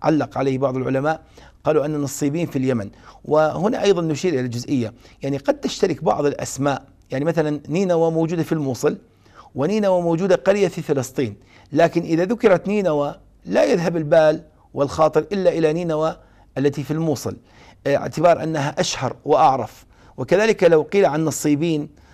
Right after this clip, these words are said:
فالنصيبين وإن كان يعني ربما أن يكون هناك يعني بعض ال-، أو قرية في اليمن أو منطقة في اليمن اسمها نصيبين، لكن إذا ذكرت فيصرف الذهن إلى نصيبين المعروفة التي هي في يعني شمال الموصل،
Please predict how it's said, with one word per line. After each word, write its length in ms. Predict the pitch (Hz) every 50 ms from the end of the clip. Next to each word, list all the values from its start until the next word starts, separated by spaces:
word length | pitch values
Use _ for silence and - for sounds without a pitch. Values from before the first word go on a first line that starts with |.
| - -
فالنصيبين 640 | - - 147 160 160 - - 165 170 170 214 220 208 196
وإن 220 | 196 196 208 196
كان 320 | - - 175 165 160 143 - -
يعني 280 | 139 143 135 131 131 131
ربما 420 | 143 170 165 156 156 156 147 139
أن 60 | 139
يكون 300 | 139 127 - - 147 139
هناك 360 | 127 135 147 151 143 - -
يعني 440 | 131 123 95 120 123 120 120 123 120
بعض 300 | 120 147 156 - 135 123
ال-، 160 | 123 117 110
أو 160 | - 127 120 117
قرية 320 | - - 165 160 147 135
في 100 | 117 -
اليمن 340 | 131 127 131 139 147 135 113
أو 120 | - 123
منطقة 340 | 135 156 160 151 - - 139
في 80 | - 147
اليمن 320 | 139 151 151 151 143 139 139 - - - - - _ - -
اسمها 300 | 175 170 180 160 147 147
نصيبين، 540 | 151 147 139 - - 151 147 147 151 147 143
لكن 280 | 143 139 - 147 143 143
إذا 240 | 117 139 135 139
ذكرت 520 | 139 180 185 - - 180 180 175 - - - _ _ _ _ _ _
فيصرف 720 | - 151 151 147 135 - 147 175 190 190 - 175 160 - -
الذهن 360 | 143 143 160 170 170 170 160
إلى 200 | - - 147 147
نصيبين 540 | 143 127 - - 147 135 139 170 170 165 -
المعروفة 680 | - 143 143 143 135 135 165 175 156 - - 127 123 - - _ - - - - _ -
التي 400 | 139 139 139 143 135 151 143 143
هي 40 | 131
في 420 | - - 135 139 139 139 - 127
يعني 380 | 127 123 123 123 123 127 127 113
شمال 360 | - - 143 151 156 151 143 90
الموصل، 540 | 98 127 135 147 151 131 - - 113 98